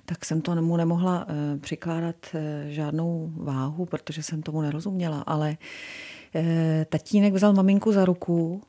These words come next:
a prostě z toho divadla odešli s tím, že s každým krokem se báli, co se bude dít, jestli přijede černá dodávka a prostě je naloží do auta a odvezou. A přijeli do Modřan, nikdo je po cestě nezastavil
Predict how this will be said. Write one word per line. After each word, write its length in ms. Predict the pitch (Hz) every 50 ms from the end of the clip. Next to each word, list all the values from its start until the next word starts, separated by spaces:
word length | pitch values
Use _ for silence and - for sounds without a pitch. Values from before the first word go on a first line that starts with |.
| _ _ _ _ _ _
a 60 | -
prostě 920 | - - - 175 165 - - - - - 180 180 175 175 175 170 165 170 180 196 - _ _ _ _ _ _ -
z 100 | - -
toho 200 | - 175 165 190
divadla 380 | 175 180 170 175 180 190 -
odešli 560 | - 165 170 165 - - - 156 151 151 165 214 - _ _ _ _ _ - - - _ _ _ _ _ _ _ _ _ _ _ -
s 60 | -
tím, 260 | - - 180 185 180 185
že 180 | 175 185 190
s 80 | 180 -
každým 340 | - 180 180 175 185 190 190
krokem 500 | - 185 180 180 - 180 175 180 180 175
se 160 | 175 - 190
báli, 400 | 175 170 175 175 170 170 180 180
co 160 | 180 - 180
se 120 | - -
bude 200 | 185 180 180 185
dít, 300 | 175 170 175 160 160 -
jestli 300 | - 160 - - - 165
přijede 380 | 160 - - - 175 170 165 170
černá 360 | 170 - 180 165 170 170 170
dodávka 520 | 160 160 165 165 165 - - - - 170 165
a 80 | -
prostě 360 | 170 - - 160 - - -
je 60 | 180 170
naloží 360 | 165 156 160 160 160 175 170
do 120 | 165 165
auta 300 | - 156 156 156 - 160 -
a 120 | - 175 -
odvezou. 500 | - 160 156 160 151 - 151 143 147 - -
A 40 |
přijeli 540 | - - - - 170 165 170 170 170 160 156 151
do 80 | 165 151
Modřan, 500 | 156 160 156 160 165 160 165 185 202 214 - _ _ _
nikdo 220 | - 165 160 170 170
je 100 | 170 170
po 120 | 170 -
cestě 460 | 160 - - 165 - - - 165 160 -
nezastavil 640 | - 165 - 165 160 - - - 156 160 165 165 180